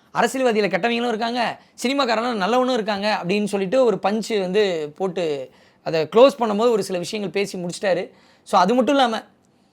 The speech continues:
"எங்களுடைய விஷயம் அப்படின்றது வந்து உண்மைதான்ப்பா, நேர்மை தான். ஒரு மன்னர் இருந்தாரு, பத்து பேர்கிட்ட வந்து ப-, பூந்தொட்டியை கொடுத்து வளர்க்க சொன்னாரு, விதையை கொடுத்து வளர்க்க சொன்னாரு, அதுல ஒன்பது பேர் வந்து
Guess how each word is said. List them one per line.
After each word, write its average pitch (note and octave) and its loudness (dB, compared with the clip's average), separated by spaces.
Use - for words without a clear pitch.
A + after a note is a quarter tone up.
"எங்களுடைய G3 4
விஷயம் C#4 -2
அப்படின்றது B3 -4
வந்து C4+ 0
உண்மைதான்ப்பா, A3+ 0
நேர்மை A3+ -2
தான். F#3+ -2
ஒரு F#3+ 6
மன்னர் C4+ 6
இருந்தாரு, B3 6
பத்து G3+ -2
பேர்கிட்ட C4 4
வந்து B3+ 0
ப-, G#3+ 2
பூந்தொட்டியை C4 0
கொடுத்து A#3 -4
வளர்க்க A3+ 0
சொன்னாரு, G3 0
விதையை B3 6
கொடுத்து A3+ -2
வளர்க்க A#3 -2
சொன்னாரு, G3+ -2
அதுல A3 2
ஒன்பது C4 4
பேர் C#4+ 2
வந்து C4+ 4